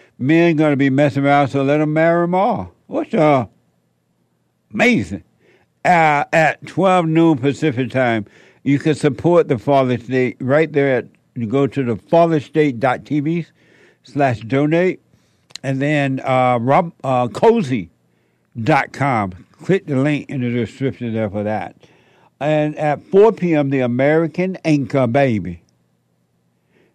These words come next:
The American Anchor Baby is on fire. Energy everywhere, given to him by God. At four P M, he's gonna be flying high.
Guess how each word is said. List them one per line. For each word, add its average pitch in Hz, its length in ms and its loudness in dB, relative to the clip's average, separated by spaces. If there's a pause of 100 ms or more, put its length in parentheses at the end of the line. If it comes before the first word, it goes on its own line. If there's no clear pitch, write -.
The 170 260 2
American 156 840 0
Anchor 147 320 0
Baby 139 300 2
is 113 80 0
on 113 240 0
fire. 185 600 4 (1160)
Energy 185 560 0
everywhere, 139 840 0 (360)
given 160 340 0
to 165 140 -2
him 139 500 -2 (220)
by 131 380 0
God. 101 600 -2 (580)
At 131 200 -2
four 156 320 4
P 160 200 2
M, 156 140 4
he's 139 180 2
gonna 135 220 2
be 120 160 0
flying 170 1080 2
high. 131 600 0